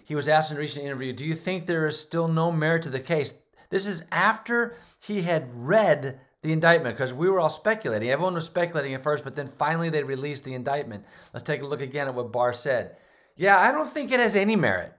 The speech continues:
I think it transparently is an abuse of pro-, prosecutorial power to accomplish political end. I think it is an unjust case. Not to say that every legal challenge that the president faces is unjustified,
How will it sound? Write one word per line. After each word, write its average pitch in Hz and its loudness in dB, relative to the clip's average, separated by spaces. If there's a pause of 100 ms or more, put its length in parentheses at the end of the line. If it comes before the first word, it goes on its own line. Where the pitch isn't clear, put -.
(720)
I 202 8
think 247 -2
it 214 -6
transparently 208 -2
is 165 0
an 165 -4
abuse 156 -4
of - -6
pro-, 143 -8
prosecutorial 175 0
power 208 6 (300)
to 151 -2
accomplish 190 0 (160)
political 185 2
end. 156 -2 (420)
I 190 2
think 240 -2
it 220 -2
is 185 -2
an 185 -8
unjust 214 2
case. 156 -4 (300)
Not 247 2
to 208 -8
say 170 0
that 156 -2
every 240 -2
legal 185 4
challenge 147 2
that 139 -8
the 131 -10
president 143 -2
faces 127 -4
is 123 -8
unjustified, 123 -4